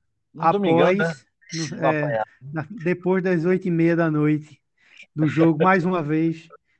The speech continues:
Speaker 2: Sport e Cuiabá.
Speaker 1: Exatamente, Giba. Tamo junto na próxima aí.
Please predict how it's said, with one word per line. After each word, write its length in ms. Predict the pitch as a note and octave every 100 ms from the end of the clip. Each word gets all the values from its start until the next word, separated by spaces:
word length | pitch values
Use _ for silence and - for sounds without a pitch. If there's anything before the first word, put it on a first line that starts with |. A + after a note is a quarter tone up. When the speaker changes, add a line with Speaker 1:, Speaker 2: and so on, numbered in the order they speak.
| -
Speaker 2:
Sport 480 | D#3 D#3 - E3 D#3+
e 40 | E3+
Cuiabá. 540 | F3 E3+ C3+ B2+ A2+ - _ - - - _ _ - _ -
Speaker 1:
Exatamente, 1000 | A2 G#2+ G2+ A2+ A2+ C3+ B2+ A#2+ G#2 A2+
Giba. 320 | G#2+ G2+ G2
Tamo 280 | A2 C#3+ E3+
junto 240 | C#3 C3
na 120 | B2+ A#2
próxima 380 | A#2 A#2 A#2+ A2
aí. 220 | G2+